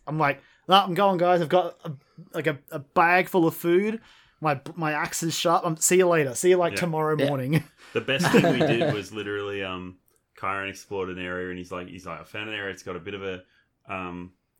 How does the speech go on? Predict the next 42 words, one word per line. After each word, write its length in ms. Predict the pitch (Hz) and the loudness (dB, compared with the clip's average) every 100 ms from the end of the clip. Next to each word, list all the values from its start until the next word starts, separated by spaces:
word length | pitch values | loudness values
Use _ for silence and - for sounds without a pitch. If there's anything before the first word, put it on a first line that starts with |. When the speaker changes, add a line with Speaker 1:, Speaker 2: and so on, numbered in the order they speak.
| _ | _
Speaker 2:
like, 180 | - 82 | -16 -16
it's 120 | 90 | -14
got 120 | - 95 | -10 -10
a 40 | |
bit 100 | 98 | -10
of 160 | 95 85 | -16 -20
plains 400 | - 98 98 98 | -14 -10 -10 -10
on 160 | 98 98 | -10 -10
it, 160 | 101 | -10
and 120 | 95 92 | -10 -10
then 80 | 92 | -12
I 40 | |
found, 300 | - 90 87 | -12 -12 -10
like, 260 | 82 80 _ | -12 -14 _
s-, 140 | - - _ - | -20 -20 _ -14
two, 360 | 120 113 - - | -10 -10 -10 -16
two 180 | - 123 | -12 -12
big 300 | 95 110 95 | -10 -10 -10
copper 240 | 98 92 | -12 -12
deposits 560 | 95 - 95 90 92 90 | -12 -10 -10 -10 -12 -12
and, 160 | 95 87 | -12 -12
like, 180 | 82 - | -12 -14
several 380 | - 87 85 | -12 -12 -12
crypts," 600 | 82 - 82 - - - - _ _ - | -14 -12 -12 -14 -18 -20 -20 _ _ -20
which 180 | 90 92 | -18 -16
is 220 | 85 - _ _ _ _ | -18 -20 _ _ _ _
part 180 | 98 78 | -10 -10
of 80 | 80 | -10
the 100 | 87 | -12
tech 240 | - 85 135 | -10 -8 -8
tree 180 | 90 | -8
climbing 380 | 82 87 82 85 | -10 -12 -12 -12
that 100 | 78 | -12
we 80 | 87 | -12
need 220 | 85 85 | -10 -12
to 280 | 82 82 80 - | -12 -12 -12 -12
raid 340 | 90 82 82 | -8 -8 -8
anyway. 380 | 90 87 85 - _ _ _ _ | -10 -10 -10 -12 _ _ _ _
Um, 280 | 107 95 95 | -12 -12 -10
and 100 | 104 | -10
we're 120 | 98 | -8
like, 320 | 95 90 - | -8 -8 -12